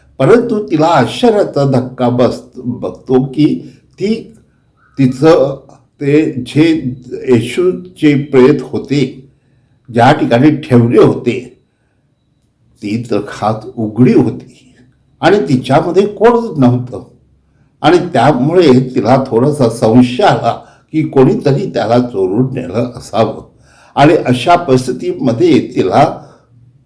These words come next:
देवदूत दिसतात आणि देवदूत एक उजवीकडे,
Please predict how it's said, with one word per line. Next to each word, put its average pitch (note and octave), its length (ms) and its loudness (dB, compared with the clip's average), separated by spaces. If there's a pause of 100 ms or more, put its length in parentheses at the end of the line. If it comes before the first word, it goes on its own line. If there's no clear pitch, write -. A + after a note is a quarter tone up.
(100)
देवदूत A#2+ 720 2
दिसतात - 560 -18 (560)
आणि F3 200 4
देवदूत B2+ 720 4
एक C#3+ 220 -4
उजवीकडे, C#3 560 -2